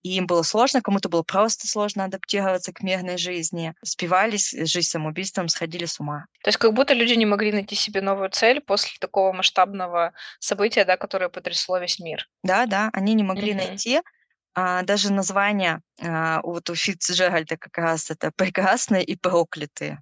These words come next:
Speaker 1: или "Все эти
Speaker 2: Мгм.
Speaker 1: печальные молодые люди". Вот это мне вообще очень понравилось. То есть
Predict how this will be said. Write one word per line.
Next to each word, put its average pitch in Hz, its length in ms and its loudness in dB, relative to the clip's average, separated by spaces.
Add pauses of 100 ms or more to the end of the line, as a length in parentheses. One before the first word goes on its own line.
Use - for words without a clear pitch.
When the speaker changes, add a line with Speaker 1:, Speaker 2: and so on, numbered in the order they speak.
(120)
Speaker 1:
или 180 200 -2
"Все 196 240 2
эти 196 140 -2
Speaker 2:
Мгм. - 20 -4
Speaker 1:
печальные 208 520 4
молодые 180 460 0
люди". 170 300 -4
Вот - 200 -14
это 180 140 -6
мне 175 120 0
вообще 185 280 4
очень 170 320 2
понравилось. 156 680 -4
То - 140 -4
есть 165 220 -2